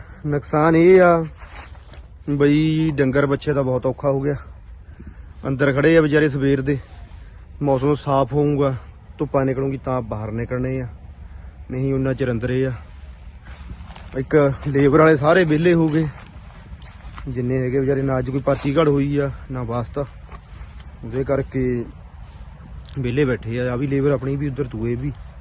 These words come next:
ਉੱਧਰ ਕੋਈ ਮਿਲ ਨੇ ਤੰਗ ਕਰੇ ਪਏ ਆ। ਕੱਲ੍ਹ ਮੈਨੂੰ ਲੱਗਦੀ ਵੀ ਬਹੁਤਾ ਨਹੀਂ ਤਾਂ ਪੰਦਰਾਂ ਅਠਾਰਾਂ ਘੰਟੇ ਖੜਾ ਰਿਹਾ, ਕੱਲ੍ਹ ਵੀ, ਪਰਸੋਂ ਵੀ ਪੰਜ ਚਾਰ ਘੰਟੇ ਖੜ ਲਿਆ। ਦੋ ਸੌ ਤੋਂ ਉੱਪਰ ਟਰਾਲੀ ਹੋਈ ਪਈ ਆ ਮਿੱਲ ਵਿੱਚ ਹੁਣ,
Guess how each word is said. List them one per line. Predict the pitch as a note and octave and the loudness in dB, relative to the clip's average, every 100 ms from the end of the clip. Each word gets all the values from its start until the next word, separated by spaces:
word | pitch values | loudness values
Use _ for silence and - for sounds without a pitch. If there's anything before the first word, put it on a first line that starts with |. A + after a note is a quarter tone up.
| - - - - - - - - - - - | -16 -16 -16 -16 -16 -16 -18 -18 -18 -14 -8
ਉੱਧਰ | C#3 E3+ E3+ D3 - - | 2 6 6 6 0 -6
ਕੋਈ | - D#3+ | 2 4
ਮਿਲ | D#3+ E3+ | 6 6
ਨੇ | F3+ | 6
ਤੰਗ | F#3+ F#3 F3 | 6 6 6
ਕਰੇ | F#3 F#3 | 6 6
ਪਏ | F3 F3+ F#3 | 8 8 8
ਆ। | E3+ - - - - - - | 6 2 -12 -14 -16 -16 -4
ਕੱਲ੍ਹ | C#3+ D3 E3 | 0 2 4
ਮੈਨੂੰ | D#3 D#3 D#3+ | 4 2 4
ਲੱਗਦੀ | D#3 C#3+ C#3 | 4 4 0
ਵੀ | D#3+ | -2
ਬਹੁਤਾ | D3+ D#3 D#3 E3+ | 2 2 4 2
ਨਹੀਂ | E3 | 2
ਤਾਂ | D#3 D#3+ D#3 | 2 2 2
ਪੰਦਰਾਂ | C#3+ C#3 D3 | 0 0 2
ਅਠਾਰਾਂ | D3 C#3+ | 2 2
ਘੰਟੇ | D#3+ C#3 | 0 0
ਖੜਾ | C3 A2 C#3 | -2 -2 0
ਰਿਹਾ, | C#3+ C#3+ | 0 0
ਕੱਲ੍ਹ | C3+ C#3+ | -2 -2
ਵੀ, | D#3 | -2
ਪਰਸੋਂ | D3+ B2+ B2 | -2 -4 -4
ਵੀ | C3+ | -6
ਪੰਜ | C#3+ C#3 | -4 -2
ਚਾਰ | C#3+ C#3+ | 0 0
ਘੰਟੇ | D3+ C#3+ | 0 -2
ਖੜ | C3 C#3 | -2 -2
ਲਿਆ। | D3+ C#3+ - - - - - - - - - C3 | -2 -2 -8 -18 -18 -18 -16 -16 -14 -14 -12 -2
ਦੋ | C#3+ | 0
ਸੌ | C#3+ D3 | 2 2
ਤੋਂ | D#3 | 2
ਉੱਪਰ | - D3 | 2 2
ਟਰਾਲੀ | C#3+ C#3 | 2 2
ਹੋਈ | C#3 B2+ | 0 -2
ਪਈ | A#2+ A#2 | -2 -4
ਆ | B2 | -2
ਮਿੱਲ | B2+ A#2+ | -2 -2
ਵਿੱਚ | A#2+ A#2+ | -4 -6
ਹੁਣ, | A2+ | -6